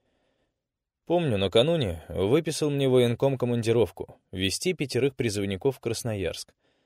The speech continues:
На сборный пункт, или, как в армии говорят, в холодильник. Это уж вечная повинность военкоматского заместителя —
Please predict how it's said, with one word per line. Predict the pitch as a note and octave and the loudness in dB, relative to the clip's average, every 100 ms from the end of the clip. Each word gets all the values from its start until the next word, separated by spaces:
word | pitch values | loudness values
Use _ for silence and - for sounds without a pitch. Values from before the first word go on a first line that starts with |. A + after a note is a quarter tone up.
| _ _ - | _ _ -10
На | G2+ G#2 | 0 0
сборный | G#2 D3+ F3+ F3 | 2 2 4 0
пункт, | - A#2+ B2 - - - | -2 -2 -2 -6 -20 -16
или, | G2+ B2 C#3+ | -4 -2 0
как | C3+ - | 0 4
в | B2 | 4
армии | B2+ A2+ | 4 0
говорят, | G#2 G2+ G2 G2 | 2 4 6 4
в | |
холодильник. | - A2 G#2 F2 D#2 - - _ _ _ _ _ _ _ _ _ _ - | 2 0 0 -4 -8 -14 -18 _ _ _ _ _ _ _ _ _ _ 0
Это | F3 F#3 | 2 4
уж | F3+ D3 | 2 2
вечная | F3 - E3 D3 | 2 4 2 6
повинность | D3 C#3 D#3 C#3+ - | 6 6 2 0 2
военкоматского | C3 B2+ A#2+ B2 C3 A#2+ - A#2+ A2+ | 4 4 4 6 6 4 0 2 2
заместителя — | A2+ A#2 - B2+ - G#2+ G2 E2+ | 2 -4 -4 -6 -2 4 4 2